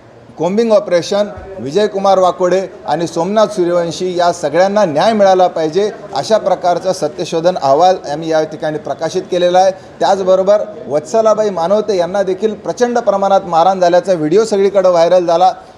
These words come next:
त्याचबरोबर एक सव्वा महिन्याची बाळंतीण, जिला घरातली दा-, घराची दारं तोडून त्यांनी मारहाण केली, हे देखील सर्वांच्या समोर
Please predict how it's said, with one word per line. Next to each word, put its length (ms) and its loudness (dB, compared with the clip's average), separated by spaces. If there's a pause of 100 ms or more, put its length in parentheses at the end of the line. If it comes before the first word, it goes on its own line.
(140)
त्याचबरोबर 600 2 (140)
एक 400 -2
सव्वा 360 0
महिन्याची 460 -4
बाळंतीण, 600 0
जिला 320 2
घरातली 540 0
दा-, 260 -2
घराची 380 0
दारं 320 4
तोडून 380 -2
त्यांनी 220 -4
मारहाण 420 0
केली, 340 -2 (340)
हे 120 4
देखील 300 -2
सर्वांच्या 540 0
समोर 280 0